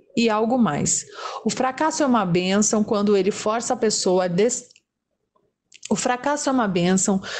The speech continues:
quando ele força a pessoa a depender menos das forças materiais e mais das forças espirituais. Muitos seres humanos descobrem os seus outros eus, as forças que operam através do poder do pensamento,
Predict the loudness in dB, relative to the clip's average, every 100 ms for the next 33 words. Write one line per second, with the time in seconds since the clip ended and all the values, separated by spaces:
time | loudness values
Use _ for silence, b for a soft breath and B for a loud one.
0 | B -2 0 2 0 -2 -2 -2 0 0
1 | 0 0 0 2 4 4 4 4 4 4
2 | 4 2 0 -2 -2 0 2 2 2 0
3 | 0 0 0 -2 -2 2 4 2 2 0
4 | -2 -2 0 2 2 2 0 0 0 2
5 | 0 0 -2 -4 -8 B B B B 0
6 | 2 0 0 2 4 4 4 2 2 0
7 | 0 -2 0 0 2 2 2 2 2 0
8 | 4 4 4 0 -4 -8 B B B -6
9 | -4 0 0 0 -2 0 -2 0 -2 0
10 | 0 0 0 0 0 0 0 2 2 2
11 | 0 0 0 0 2 2 2 0 -6